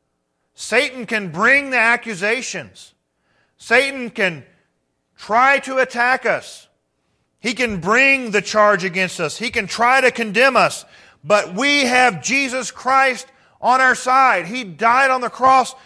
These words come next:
so that we could be set free. That's how you know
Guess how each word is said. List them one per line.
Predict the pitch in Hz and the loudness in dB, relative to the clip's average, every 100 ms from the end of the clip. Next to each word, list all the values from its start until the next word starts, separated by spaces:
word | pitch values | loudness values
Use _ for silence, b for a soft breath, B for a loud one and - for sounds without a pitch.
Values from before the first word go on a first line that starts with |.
| B B | B B
so | - 233 | 2 4
that | 226 202 | 4 0
we | 277 | -4
could | 254 240 | 0 -2
be | 220 233 | -2 -6
set | - - 262 254 | -6 0 0 0
free. | - 262 285 294 277 151 98 _ _ _ _ _ _ _ _ _ _ _ _ _ _ _ _ _ _ _ _ _ _ _ _ _ _ _ _ _ _ _ _ _ _ _ _ - | -8 0 2 4 2 -4 -10 _ _ _ _ _ _ _ _ _ _ _ _ _ _ _ _ _ _ _ _ _ _ _ _ _ _ _ _ _ _ _ _ _ _ _ _ -8
That's | 226 262 | -6 -2
how | 262 | -2
you | 240 220 | -2 -6
know | 190 214 214 185 165 147 | -2 2 4 4 2 -4